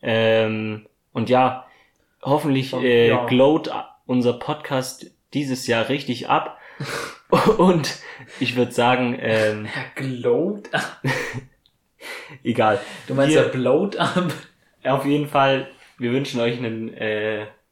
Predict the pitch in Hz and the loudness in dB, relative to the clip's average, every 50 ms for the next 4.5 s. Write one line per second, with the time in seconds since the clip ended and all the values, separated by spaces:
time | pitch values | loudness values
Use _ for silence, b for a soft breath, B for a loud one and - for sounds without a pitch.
0 | _ _ _ _ _ _ _ _ - - - 117 120 123 123 120 120 - - - | _ _ _ _ _ _ _ _ -14 -8 -6 -4 -4 -4 -4 -6 -8 -12 -16 -12
1 | - 104 104 104 101 101 - 107 104 107 120 123 - - _ - 131 120 110 110 | -8 -6 -6 -6 -6 -8 -6 -4 -2 -2 -2 -4 -8 -14 _ -10 -8 -8 -6 -6
2 | 120 127 131 - - 120 107 107 107 104 101 101 101 98 98 101 - 120 120 - | -8 -8 -10 -8 -6 -4 -4 -4 -4 -6 -6 -8 -10 -12 -12 -12 -10 -12 -10 -8
3 | - 104 107 113 113 - - 101 - 113 110 107 110 104 107 113 110 - - 104 | -8 -6 -4 -6 -6 -6 -10 -10 -6 -6 -6 -4 -4 -4 -6 -6 -8 -8 -10 -6
4 | 101 107 127 135 131 160 160 - - | -6 -4 -4 -4 -6 -8 -10 -10 -12